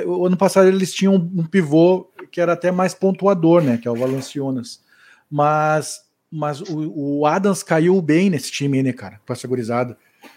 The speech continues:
É, o tipo de jogo dele, de força, muita força, pegando muito rebote, e aí dá, dá muita segunda chance pra eles, e aí, cara, é o que eles querem, né?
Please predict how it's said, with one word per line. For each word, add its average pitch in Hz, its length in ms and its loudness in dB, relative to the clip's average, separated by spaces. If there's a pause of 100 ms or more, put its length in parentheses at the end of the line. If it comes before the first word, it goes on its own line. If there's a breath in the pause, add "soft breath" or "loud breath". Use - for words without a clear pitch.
(120)
É, 127 160 -10
o 156 120 -2
tipo 208 360 0
de 160 100 -2
jogo 160 320 4
dele, 139 240 0
de 139 120 -6
força, 165 440 -2
muita 165 460 4
força, 147 500 0 (120)
pegando 147 240 -2
muito 180 300 2
rebote, 139 720 -2 (480 soft breath)
e 143 120 0
aí 143 160 4
dá, 170 200 0
dá 156 200 0
muita 170 200 -2
segunda 175 360 -2
chance 185 320 -2
pra 147 160 2
eles, 131 180 0
e 135 80 0
aí, 135 240 2
cara, 147 220 -2
é - 20 -4
o - 20 -6
que - 80 -8
eles 147 160 -4
querem, 160 320 0
né? 117 140 -4